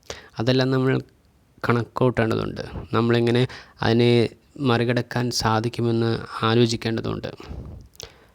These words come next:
നമ്മുടെ ആശയങ്ങൾ, നമ്മുടെ ആഗ്രഹങ്ങൾ അത് സഫലമാകണമെങ്കിൽ നമ്മുടെ ഭാഗത്തു നിന്നുള്ള പരിശ്രമം അതിനാവശ്യമാണ്. എല്ലാ കാര്യത്തിനും ക്ഷമ ആവശ്യമാണ്.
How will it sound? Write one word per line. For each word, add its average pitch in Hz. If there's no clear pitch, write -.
നമ്മുടെ 139
ആശയങ്ങൾ, 113
നമ്മുടെ 117
ആഗ്രഹങ്ങൾ 113
അത് 120
സഫലമാകണമെങ്കിൽ 113
നമ്മുടെ 113
ഭാഗത്തു 113
നിന്നുള്ള 107
പരിശ്രമം 110
അതിനാവശ്യമാണ്. 107
എല്ലാ 131
കാര്യത്തിനും 120
ക്ഷമ 113
ആവശ്യമാണ്. -